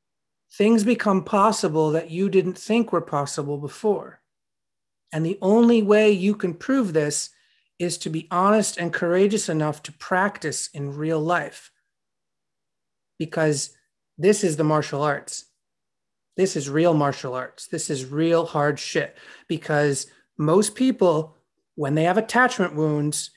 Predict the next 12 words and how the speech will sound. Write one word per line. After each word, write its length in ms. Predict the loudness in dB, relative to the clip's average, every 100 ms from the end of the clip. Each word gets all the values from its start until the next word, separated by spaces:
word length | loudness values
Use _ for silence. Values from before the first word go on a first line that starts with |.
| _ -6
and 120 | -2
they 60 |
have 160 | 0 0
developmental 560 | 2 4 4 4 4 4
trauma, 680 | 2 2 4 4 2 -2 -8 _ _ _ _ _ -10
they 240 | -2 2
will 160 | 2 2
sacrifice 1000 | -2 0 0 0 -2 -4 -4 -4 -4 -8 -6
all 300 | 0 2 2
of 160 | 0
their 240 | -6 -8 -12 -8
own 640 | -2 2 6 6 4